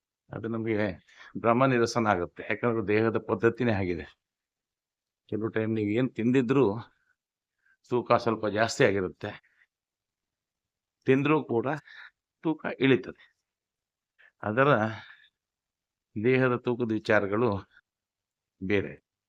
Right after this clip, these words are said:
ತಕ್ಷಣ ಉಪವಾಸ ಮಾಡಿದ ತಕ್ಷಣ ಕೆಲವು ಗ್ರಾಮ್ಗಳು ನಮ್ಗೆ ಕಡಿಮೆ ಆಗತ್ತೆ, ಸಹಜ. ಆದ್ರೆ ಅದು ತೂಕ ನಿವಾರಣೆ ಅಲ್ಲ, ಸ್ಥೂಲಕಾಯ ನಿವಾರಣೆ ಆಗಲ್ಲ. ಈ ದೇಹಕ್ಕೆ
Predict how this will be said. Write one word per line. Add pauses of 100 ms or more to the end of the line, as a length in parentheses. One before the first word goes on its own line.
(380)
ತಕ್ಷಣ
ಉಪವಾಸ
ಮಾಡಿದ
ತಕ್ಷಣ (560)
ಕೆಲವು
ಗ್ರಾಮ್ಗಳು
ನಮ್ಗೆ
ಕಡಿಮೆ
ಆಗತ್ತೆ,
ಸಹಜ. (1120)
ಆದ್ರೆ
ಅದು (1600)
ತೂಕ
ನಿವಾರಣೆ
ಅಲ್ಲ, (420)
ಸ್ಥೂಲಕಾಯ
ನಿವಾರಣೆ
ಆಗಲ್ಲ. (1500)
ಈ
ದೇಹಕ್ಕೆ